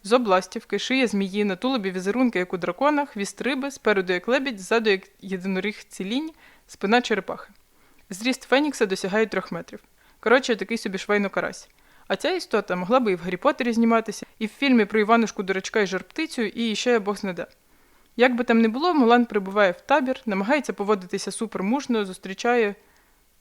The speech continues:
купу випадкових чоловіків і цвіркуна, який став людиною.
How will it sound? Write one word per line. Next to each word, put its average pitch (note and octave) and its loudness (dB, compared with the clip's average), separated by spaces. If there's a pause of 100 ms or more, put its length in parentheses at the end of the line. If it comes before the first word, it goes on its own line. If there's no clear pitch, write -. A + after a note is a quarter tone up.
(320)
купу B3 -2
випадкових F#3 -2
чоловіків F3 -8 (600)
і B3+ -4
цвіркуна, G#3 0
який F#3+ -2
став F#3+ -2
людиною. F3 -8